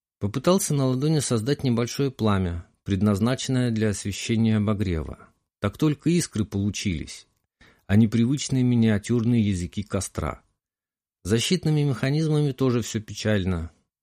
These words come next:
Броня стекает после малейшего движения. Малые лечебные заклинания вроде бы проходят,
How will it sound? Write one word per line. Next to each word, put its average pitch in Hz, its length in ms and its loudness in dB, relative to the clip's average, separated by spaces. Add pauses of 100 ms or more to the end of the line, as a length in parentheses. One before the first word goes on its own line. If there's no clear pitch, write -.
(200)
Броня 123 320 2
стекает 123 600 -2
после 110 260 -4
малейшего 101 540 2
движения. 87 680 -2 (1040)
Малые 165 360 4
лечебные 139 500 0
заклинания 147 640 0
вроде 147 340 -2
бы 147 120 -4
проходят, 156 800 0